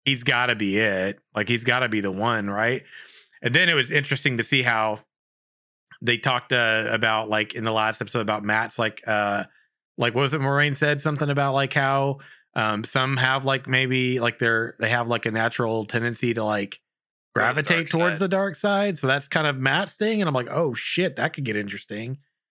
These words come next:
Speaker 1: where, where that goes," especially since there's, like, this whole talk that he has with Rand before Rand's revealed about how, like, "Let's promise each other if, you know, whatever goes down that we'll, like, you know,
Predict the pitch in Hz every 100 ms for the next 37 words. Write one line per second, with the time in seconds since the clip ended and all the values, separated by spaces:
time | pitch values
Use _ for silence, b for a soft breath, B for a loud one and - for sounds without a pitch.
0 | _ _ _ _ _ _ - 113 123 131
1 | 120 123 - 117 117 120 202 196 170 156
2 | 139 123 120 117 117 - 127 - 120 120
3 | 113 107 165 151 120 143 147 120 92 87
4 | 98 - - _ _ _ 117 127 120 113
5 | 113 107 98 98 98 113 _ _ _ 113
6 | - 147 131 123 131 117 113 101 143 139
7 | 127 110 113 117 113 120 113 110 107 -
8 | _ _ 123 113 - 131 131 127 120 104
9 | 117 110 110 107 107 - _ _ _ _
10 | _ 120 113 110 104 117 113 107 107 113
11 | 104 113 117 107 104 104 107 104 98 -
12 | - _ _ 107 98 95 98